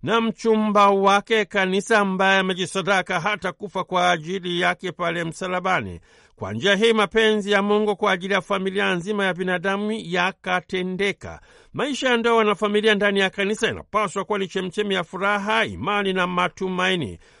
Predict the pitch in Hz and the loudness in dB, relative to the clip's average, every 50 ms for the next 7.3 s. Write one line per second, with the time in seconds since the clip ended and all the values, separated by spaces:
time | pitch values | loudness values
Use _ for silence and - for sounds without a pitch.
0 | _ _ - 175 214 226 214 208 208 196 196 196 196 190 190 190 190 190 196 220 | _ _ 2 4 4 6 6 4 4 4 6 6 6 4 4 2 2 2 2 2
1 | 220 - 226 233 226 214 208 202 190 - 196 - 208 202 190 196 196 196 180 - | 2 2 2 4 4 6 4 4 2 0 -2 0 0 2 2 4 2 2 2 2
2 | 196 170 - 190 185 185 185 185 180 190 180 180 185 180 175 170 - - 190 180 | 0 0 0 -2 -2 -2 -2 -2 0 -2 0 0 0 0 0 -2 -4 -4 -4 -2
3 | 180 175 175 175 196 196 - 226 214 196 208 190 185 185 185 180 170 165 - 175 | -2 -2 -2 -4 -4 -2 -2 -2 0 2 2 2 2 2 2 0 -2 -2 -2 -4
4 | 170 170 180 180 - 226 214 214 190 - - 180 160 175 165 160 196 202 - - | -2 -2 -4 -4 -6 -6 -6 -6 -8 -8 -8 -8 -8 -8 -8 -8 -10 -8 -4 -2
5 | 220 220 208 208 185 - 190 185 175 175 180 175 185 196 - 202 196 180 170 180 | -2 -2 -2 -2 -4 -2 0 0 0 0 0 -2 -4 -4 -4 -4 -6 -6 -4 -4
6 | 185 185 180 175 - 180 165 160 175 - - 175 151 - 185 185 180 175 175 175 | -2 -2 -2 -2 -4 -6 -6 -6 -6 -8 -8 -10 -10 -6 -6 -4 -2 -2 -2 -2
7 | 180 156 - 107 90 80 | -4 -6 -8 -12 -14 -14